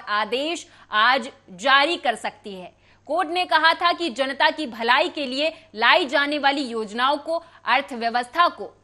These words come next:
हो रहे नुकसान के बीच संतुलन कायम करने की जरूरत है।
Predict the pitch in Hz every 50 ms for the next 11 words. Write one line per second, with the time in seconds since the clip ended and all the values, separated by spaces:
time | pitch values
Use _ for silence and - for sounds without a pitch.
0 | - - 269 302 330 320 302 294 320 339 302 277 247 - - 269 254 285 302 294
1 | 302 285 254 214 208 269 294 339 - - - _ _ _ _ _ - 311 285 277
2 | 277 294 330 349 381 392 392 359 - 302 277 277 302 330 339 320 - 285 269 254
3 | 285 311 311 302 - 330 339 262 208 240 240 233 254 262 302 285 285 - 202 170